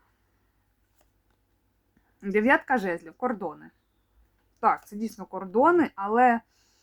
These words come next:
жертва. Юридично, дивіться, люди хочуть повернення юридичним шляхом. І саме правосуддя, це юридичне повернення.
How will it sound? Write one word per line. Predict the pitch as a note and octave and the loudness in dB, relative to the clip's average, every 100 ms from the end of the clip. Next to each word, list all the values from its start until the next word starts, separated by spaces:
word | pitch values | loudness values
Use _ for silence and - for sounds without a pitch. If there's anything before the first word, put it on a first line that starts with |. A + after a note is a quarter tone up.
| _ _ _ _ - | _ _ _ _ -12
жертва. | F#3 F#3+ F3+ - G#3 A#3 C#4 _ _ _ _ _ _ _ _ _ _ _ _ _ _ _ _ _ _ _ _ _ _ _ _ _ - | -4 -4 -4 -6 0 0 -2 _ _ _ _ _ _ _ _ _ _ _ _ _ _ _ _ _ _ _ _ _ _ _ _ _ -6
Юридично, | A3 C#4+ C4+ A#3 G3 - D#3+ | 0 2 2 0 -4 -14 -14
дивіться, | G3 A3+ G3 - E3 | -8 -8 -8 -16 -10
люди | A3 F#4+ B3+ A#3 | -4 0 2 0
хочуть | - G3+ - G3 | -2 -8 -8 -16
повернення | - G#3 G#3+ G3 F3 E3+ | -12 -6 -4 -4 -6 -8
юридичним | F3 A#3+ E4+ C4+ C#4+ - F#3+ F3 | -6 -2 0 0 -2 -2 -10 -14
шляхом. | - F3 - - _ _ _ _ _ _ _ _ _ _ _ _ _ _ _ _ _ _ _ _ _ _ _ _ _ _ _ _ | -16 -16 -16 -20 _ _ _ _ _ _ _ _ _ _ _ _ _ _ _ _ _ _ _ _ _ _ _ _ _ _ _ _
І | F#3+ | -8
саме | A3 C#4+ C#4 C#4+ - | 2 6 6 4 -2
правосуддя, | - B3 C#4 C#4 B3 F3 | -2 -2 -2 -4 -6 -6
це | E3+ A#3+ | -8 -4
юридичне | B3 C4 A#3 G#3+ - E3+ F#3 - | -2 0 0 -2 -6 -12 -12 -10
повернення. | G#3 G3+ A#3 A3+ G#3 F3+ | -2 2 4 2 0 -4